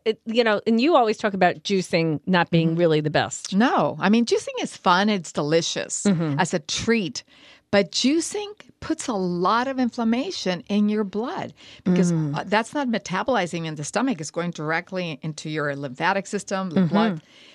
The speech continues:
Speaker 2: So all that sugar, and, and let me just say, the sugar in the fruit is not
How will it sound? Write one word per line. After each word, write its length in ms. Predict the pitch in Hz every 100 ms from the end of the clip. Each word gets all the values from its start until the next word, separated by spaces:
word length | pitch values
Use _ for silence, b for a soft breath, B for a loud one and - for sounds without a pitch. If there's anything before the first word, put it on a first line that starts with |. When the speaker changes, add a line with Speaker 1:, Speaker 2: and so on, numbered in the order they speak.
| -
Speaker 2:
So 480 | - 185 165 160 - -
all 140 | 180
that 200 | 233 220
sugar, 680 | - - 214 226 175 151 185 B B -
and, 340 | 196 190 165 - -
and 140 | 165 165
let 80 |
me 100 | 165
just 240 | 190 233 -
say, 480 | - 240 285 135 - 170
the 140 | 165
sugar 420 | - - 190 226 226
in 120 | 214
the 100 | 220
fruit 360 | - 185 180 -
is 240 | 165 151
not 240 | 160 151